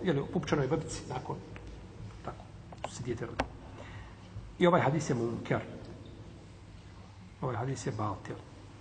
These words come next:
I došlo u hadisu, u Umu Sad, koga bilježi Tabarani, u Srednjem Muadžamu, a da je poslanik, sallallahu alejhi ve selleme, naređivao da se zakopa krv nakon hidžabe. Naređivao. Ovo je šta, šta?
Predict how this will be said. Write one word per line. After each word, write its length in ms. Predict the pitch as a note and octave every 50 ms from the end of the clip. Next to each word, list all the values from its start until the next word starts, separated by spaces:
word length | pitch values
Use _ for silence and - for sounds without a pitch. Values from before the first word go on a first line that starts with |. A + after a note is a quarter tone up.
| - - - - - - - - - - - - - - - - - - - - - - - - - - - -
I 60 | F3
došlo 260 | D3+ G3 - - F3+
u 20 | C#3+
hadisu, 380 | C3+ C#3 C#3 E3+ F#3 - - - - - - - - -
u 40 | F3+
Umu 120 | E3+ D3+
Sad, 300 | D3+ - - E3+ - - - - - - -
koga 220 | - - - D#3+ - - -
bilježi 220 | C3+ C3+ C#3+ C#3+
Tabarani, 400 | - D3+ C3+ C#3+ C#3+ C3 A2+ A2 G#2
u 40 | -
Srednjem 280 | - D3+ C#3 C#3 C3+
Muadžamu, 300 | C#3+ D3 - - - - - - - - C6+ C6+ C6 C6 C6 - - - C6+ - - - - - - - - - - - -
a 160 | - C#3 C3+
da 120 | D3 C#3 C3+
je 100 | B2 B2
poslanik, 420 | - A2+ - - C#3 D#3 F#3 F3+
sallallahu 260 | - B2+ B2 - -
alejhi 140 | D3+ C#3+ C#3+
ve 60 | D#3
selleme, 180 | - - - - - - - - - - - - - -
naređivao 580 | D3 C3 B2+ B2 A2+ A2+ C3+ D3+ D#3 E3 D3+
da 100 | C3 C3
se 160 | G#2+ - -
zakopa 600 | A2+ G#2+ B2 G#2+ - D#3 D#3 - - D#3+ C3 A2+ - - - - - -
krv 180 | - F3+ D#3 B2+ A#2
nakon 240 | C3 C3 - D#3 C3+
hidžabe. 400 | B2 C3 B2 A#2+ G#2+ F#2 F#2 - - - - - - - - - - - - - - - - - - - - - - - - - - - -
Naređivao. 500 | - C3+ A#2 A2+ G#2+ A2 A2+ G#2+ F#2 F2+ - -
Ovo 120 | C3+ D3
je 60 | C#3
šta, 160 | - - E3 C#3+
šta? 280 | - - D3+ D3 -